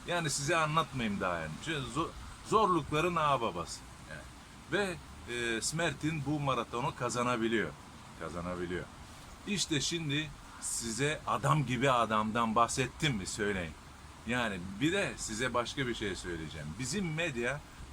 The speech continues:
bu maratonu sadece böyle geçti yani. Söylediler yani, var. Bir, bir iki medyada çıktı. Yani işte bu maratonu şu kazandı filan. Ya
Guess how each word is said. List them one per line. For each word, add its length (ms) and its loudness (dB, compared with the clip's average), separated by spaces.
bu 160 6
maratonu 560 2
sadece 520 0
böyle 260 2
geçti 340 0
yani. 240 -2
Söylediler 680 0
yani, 240 -4
var. 200 2
Bir, 260 0
bir 100 0
iki 260 -4
medyada 560 -2
çıktı. 400 -6
Yani 240 0
işte 340 -2
bu 120 2
maratonu 480 0
şu 200 -6
kazandı 440 -2
filan. 240 -6
Ya 140 2